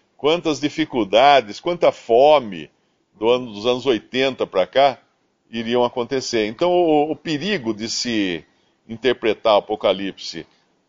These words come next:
segundo os acontecimentos dos jornais é esse, porque isso sempre existiu.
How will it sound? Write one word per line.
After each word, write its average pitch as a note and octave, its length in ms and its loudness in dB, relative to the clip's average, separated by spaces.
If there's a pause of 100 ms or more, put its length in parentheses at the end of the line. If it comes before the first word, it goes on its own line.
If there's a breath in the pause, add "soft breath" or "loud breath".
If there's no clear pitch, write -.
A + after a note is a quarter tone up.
(180)
segundo E3+ 520 -4
os D3 80 -2
acontecimentos B2 840 -2
dos A2 160 -8
jornais A2 600 0
é G3 100 0
esse, F#3+ 420 -4 (760)
porque C#3+ 320 -4
isso G3 260 -4
sempre G#3+ 460 0
existiu. B2 640 -6